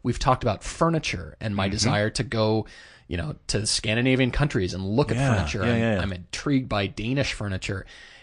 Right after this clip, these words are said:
Speaker 1: and that sensibility is what separates this car away from the Germans.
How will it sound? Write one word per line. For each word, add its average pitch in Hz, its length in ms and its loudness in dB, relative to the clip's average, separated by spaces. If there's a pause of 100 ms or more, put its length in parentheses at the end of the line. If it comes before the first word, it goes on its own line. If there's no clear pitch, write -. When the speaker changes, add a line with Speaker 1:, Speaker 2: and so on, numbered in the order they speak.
(160)
Speaker 1:
and 120 260 4
that 131 240 2
sensibility 127 600 4
is 107 240 -4
what 107 180 -2
separates - 680 0 (240)
this 120 320 0
car 117 200 2
away 101 160 4
from 113 140 -2
the 104 80 0
Germans. 95 360 -2